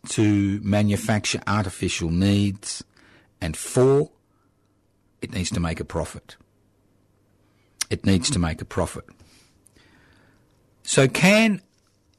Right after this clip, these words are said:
pursuing a green solution based on capitalist principles avert a climate emergency? I mean, it's a real question because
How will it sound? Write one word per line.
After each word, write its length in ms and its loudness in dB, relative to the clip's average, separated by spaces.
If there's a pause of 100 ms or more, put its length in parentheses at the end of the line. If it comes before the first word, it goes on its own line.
(400)
pursuing 840 2 (640)
a 80 -2
green 560 2 (220)
solution 960 -2 (2250)
based 480 4
on 360 2 (680)
capitalist 640 0
principles 720 -2 (120)
avert 600 2 (240)
a 60 -10
climate 460 -2
emergency? 720 0 (880)
I 60 -2
mean, 40 4
it's 140 -2
a 60 2
real 180 4
question 460 -2
because 460 -2